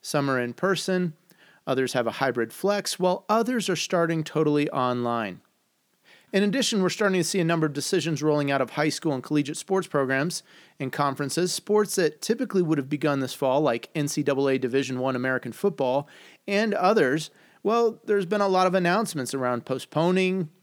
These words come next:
and canceling and revising game schedules and programs. And so much of all of this is due to the fear and uncertainty of the global pandemic and the novel coronavirus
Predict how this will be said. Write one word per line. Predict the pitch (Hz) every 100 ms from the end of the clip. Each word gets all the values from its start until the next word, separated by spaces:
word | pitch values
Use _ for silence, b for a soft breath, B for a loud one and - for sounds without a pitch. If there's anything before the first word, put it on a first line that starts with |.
| -
and | 104
canceling | 110 165 185 180 - 196 190 196
and | 160 147
revising | 143 135 180 226 160 127
game | 127 139 147
schedules | - 147 131 151 143
and | 185 143
programs. | 190 226 123 104 - - _ b b b b b -
And | 175
so | 170 - 269
much | 254 226 185
of | 156
all | - 190 202
of | 143
this | 120 120 -
is | - 151 147 127
due | 135 214
to | 214 - 135
the | 131
fear | 120 - 196 208
and | 240 208 160
uncertainty | 143 - 185 180 - 127
of | 113
the |
global | 127 147 156 170
pandemic | 147 147 139 135 131
and | 160 131
the | 123
novel | 131 131 131
coronavirus | 123 131 131 131 117 110 110 98